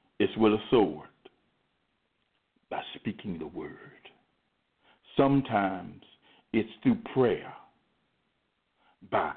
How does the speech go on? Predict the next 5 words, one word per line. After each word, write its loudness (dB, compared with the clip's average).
changing 4
the -6
atmosphere -4
through 0
praise 2